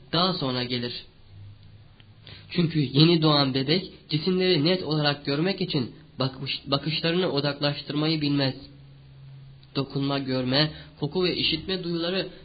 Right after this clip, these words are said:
ancak derece derece ve çağrışım yoluyla alışkanlıkların oluşması yardımıyla bir araya gelir, bir nesne algısında birleşir. Bir, bu nesnenin de bir belirtisi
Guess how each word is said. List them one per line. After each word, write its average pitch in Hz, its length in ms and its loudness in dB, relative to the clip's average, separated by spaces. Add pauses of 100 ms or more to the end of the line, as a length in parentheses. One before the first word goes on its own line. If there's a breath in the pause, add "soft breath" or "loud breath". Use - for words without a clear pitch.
ancak 165 480 0
derece 185 400 2
derece 131 360 0
ve 120 160 0 (300 loud breath)
çağrışım 151 640 0
yoluyla 127 420 0 (200 loud breath)
alışkanlıkların 135 920 -2
oluşması 131 600 -2
yardımıyla 117 720 -4
bir 123 260 -2
araya 113 220 -4
gelir, 113 400 -10 (600)
bir 135 280 -2
nesne 131 340 0
algısında 120 600 -4
birleşir. 113 500 -6 (340 loud breath)
Bir, 147 340 0
bu 185 100 0
nesnenin 170 500 0
de 131 160 -2 (320 loud breath)
bir 143 280 0
belirtisi 139 640 0